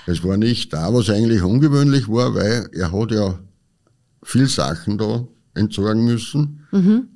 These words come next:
Speaker 1: Und da muss ja mein Auto hingefahren sein.
Speaker 2: Okay.
Speaker 1: Und jetzt haben wir aber in der einen Tasche ein Zugticket von Salzburg nach Gmunden gefunden.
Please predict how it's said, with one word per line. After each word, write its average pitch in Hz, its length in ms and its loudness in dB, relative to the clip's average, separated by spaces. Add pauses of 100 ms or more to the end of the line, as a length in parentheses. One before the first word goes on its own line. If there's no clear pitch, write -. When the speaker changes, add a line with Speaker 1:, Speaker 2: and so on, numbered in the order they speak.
Speaker 1:
Und 95 640 -2
da 98 60 2
muss 104 200 4
ja 113 100 0
mein 113 140 0
Auto 87 340 -4
hingefahren 95 540 -4
sein. - 300 -10 (1080)
Speaker 2:
Okay. 190 380 -2 (840)
Speaker 1:
Und 123 300 2
jetzt 120 240 0
haben 139 240 2
wir 202 260 0
aber 123 480 -2 (1080)
in 107 120 4
der 101 160 2
einen 101 300 0
Tasche 165 680 -2 (420)
ein 92 240 -2
Zugticket 104 840 -2
von 85 240 -6
Salzburg - 1000 -6 (440)
nach - 240 -4
Gmunden 98 440 -2
gefunden. 73 640 -8